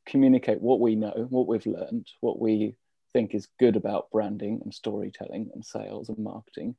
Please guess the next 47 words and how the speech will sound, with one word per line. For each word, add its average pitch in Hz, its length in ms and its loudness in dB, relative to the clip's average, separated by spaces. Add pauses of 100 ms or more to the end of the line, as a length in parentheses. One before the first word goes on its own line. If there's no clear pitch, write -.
and 101 440 -6
to - 120 -20
take 117 240 0
a 117 40 2
lot 117 160 6
of 104 100 2
that 107 200 -2 (140)
information 110 600 -2
that - 100 -10
we've 104 240 -6
learned 107 320 -2
over 101 140 -4
the 107 60 -4
years 107 340 0
working 113 260 -4
with 110 120 -8
so 139 200 2
many 113 160 -2
different - 320 -10
types - 220 -14
of - 40 -20
companies - 520 -10 (320)
and 113 100 -14
put 110 140 4
it 98 80 0
into 104 180 -8
a 104 80 -4
package - 560 -12
that - 180 0
they 117 180 4
could - 160 -6
digest - 680 -12
in 110 140 0
their 104 220 -4
own 110 180 -10
way. - 220 -14 (420)
So 131 360 10
Storycube 143 520 8
itself, 135 680 2 (100)
the 113 60 -12
start 120 380 2
of 104 100 -4
it 95 100 -2
was - 120 -12
three 120 220 4
years 107 200 0
ago 110 300 -8